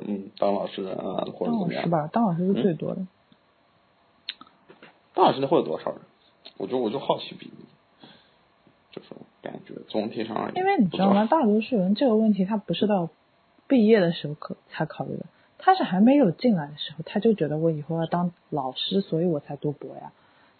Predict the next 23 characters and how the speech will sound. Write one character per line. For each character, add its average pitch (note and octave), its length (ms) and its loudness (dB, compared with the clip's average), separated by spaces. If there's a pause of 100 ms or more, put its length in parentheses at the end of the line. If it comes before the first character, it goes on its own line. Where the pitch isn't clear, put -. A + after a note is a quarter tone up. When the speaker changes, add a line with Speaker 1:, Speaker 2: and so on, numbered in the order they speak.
(300)
Speaker 2:
就 B3+ 120 0
大 F#4+ 300 4
多 G3 160 6
数 G3+ 180 2
人 E3 240 0
是， A#2 100 -2
Speaker 1:
嗯 - 20 -2
哼。 - 160 -10
Speaker 2:
是， A3+ 280 -6
是 - 280 -4
因 C4 140 4
为 B3+ 140 6
要 B3 140 4
当 A3 180 2
老 D#3+ 140 -2
师， - 160 -2
所 G3+ 160 0
以 F3 60 2
才 E3+ 160 -2
读 E3+ 140 4
博 D#3 160 4
的。 - 60 -2
Speaker 1:
对， - 160 -6